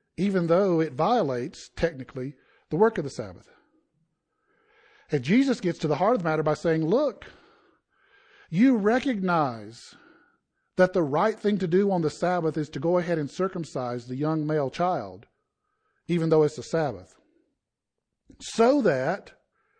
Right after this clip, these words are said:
he will be made a complete and whole Jew inside the faith of Israel." If that's true, then isn't it even more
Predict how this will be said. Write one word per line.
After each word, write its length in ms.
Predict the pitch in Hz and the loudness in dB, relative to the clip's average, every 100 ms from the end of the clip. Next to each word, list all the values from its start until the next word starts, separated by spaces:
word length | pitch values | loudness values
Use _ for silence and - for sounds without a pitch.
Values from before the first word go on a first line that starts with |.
| _ _ _ _ | _ _ _ _
he 160 | - 202 | 2 4
will 120 | 190 | 4
be 140 | 175 | 4
made 320 | 165 165 165 | 2 2 2
a 120 | 156 143 | 0 -2
complete 560 | 156 143 170 170 165 - | -4 -4 -2 -2 -4 -10
and 140 | 139 | -8
whole 520 | 139 143 139 131 123 _ 127 | -4 -2 0 -2 -6 _ -18
Jew 640 | 110 143 147 110 87 107 _ _ _ _ _ _ _ _ | -10 -4 -4 -6 -12 -20 _ _ _ _ _ _ _ _
inside 760 | - 165 160 - 156 147 143 135 | -4 -4 -4 -4 -2 0 0 -4
the 80 | 135 | -8
faith 420 | - 143 135 - - | -8 -6 -6 -10 -12
of 180 | 131 123 | -14 -10
Israel." 800 | 147 127 - 131 127 123 104 110 _ _ _ _ _ _ _ _ _ _ _ _ _ _ _ _ _ _ _ _ _ | -12 -12 -14 -14 -12 -14 -16 -20 _ _ _ _ _ _ _ _ _ _ _ _ _ _ _ _ _ _ _ _ _
If 260 | 160 170 - | 0 0 0
that's 360 | 143 208 247 - | 0 0 -2 -10
true, 640 | - 175 143 131 139 165 143 - _ _ _ _ _ _ _ _ _ _ _ - | -8 -2 0 2 0 -4 -10 -20 _ _ _ _ _ _ _ _ _ _ _ -4
then 180 | 160 160 | -4 0
isn't 320 | 160 196 208 | 0 0 -2
it 100 | 175 | -2
even 420 | 196 180 143 123 | 0 0 -2 -2
more 640 | 127 147 190 233 254 262 | -2 0 2 2 -2 -4